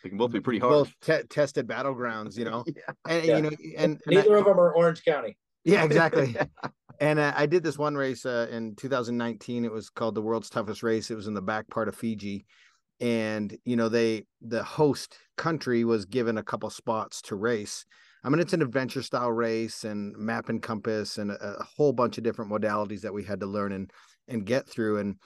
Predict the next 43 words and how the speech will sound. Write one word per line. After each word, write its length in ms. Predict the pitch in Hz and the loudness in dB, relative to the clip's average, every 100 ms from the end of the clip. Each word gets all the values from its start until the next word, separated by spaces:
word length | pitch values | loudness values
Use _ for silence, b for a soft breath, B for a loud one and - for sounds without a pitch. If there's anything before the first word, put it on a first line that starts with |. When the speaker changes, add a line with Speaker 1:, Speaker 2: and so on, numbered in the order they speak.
| b b b _ - | b b b _ -6
Speaker 2:
and 140 | 127 | -2
these, 280 | 127 170 147 - | 0 0 -4 -6
these 240 | 139 165 | -4 -4
Fijian 420 | - 147 127 160 151 | -4 -4 -2 -4 -4
teams 280 | 127 113 | -4 -6
had, 160 | 120 113 | -4 -2
like, 220 | 110 98 | -2 -6
zero 560 | 101 104 120 139 135 117 | -10 -4 0 2 2 0
chance 580 | - 104 80 - - - _ 120 | -4 -8 -8 -14 -14 -14 _ 0
of, 320 | 113 107 - - | 0 0 -4 -8
of 200 | 101 - | -8 -6
clearing 320 | 131 120 120 | -2 0 0
the 80 | 107 | 0
course, 460 | - 110 101 - | -2 -2 -2 -6
or 160 | 120 104 | -6 -4
so 120 | 123 | -2
we 140 | 104 | -4
thought, 360 | 98 98 98 - _ b b b | -2 -2 -2 -4 _ b b b
because 240 | 135 - 117 | -6 0 2
they 120 | 120 | 2
had 180 | 113 95 | 2 0
terrible 300 | 127 131 135 | -2 0 0
coaching, 520 | 131 117 - 113 110 | -2 -2 -2 -4 -4
they 140 | 104 | -4
had 260 | 101 101 92 | -6 -6 -8
the, 80 | 104 | -6
the 160 | 104 | -2
worst 480 | 104 98 117 127 - | -2 0 0 0 -4
equipment. 720 | 120 - 117 - 104 101 - - b b b b - | -8 -2 -4 -2 -6 -6 -12 -20 b b b b -4
Um, 500 | 117 110 104 104 104 _ | -2 0 0 -2 -6 _
but 400 | 117 104 120 107 _ _ _ _ _ _ _ _ - | -12 0 0 0 _ _ _ _ _ _ _ _ -8
it, 160 | 123 123 | -8 -4
it 60 | |
was 140 | 120 104 | -4 -4
shocking 500 | - 156 143 147 117 | 0 0 2 0 0
to 80 | 104 | 0
watch 480 | 107 151 143 - | 0 0 0 -6
as 260 | - 117 101 | -8 -8 -4
this 220 | 113 104 | -6 -4
race 220 | 120 113 | -4 -4
progressed 520 | - 110 104 120 - 123 | -6 -6 -2 -2 -4 -8
over 220 | 107 107 | -6 -4
the, 280 | 101 98 | -4 -6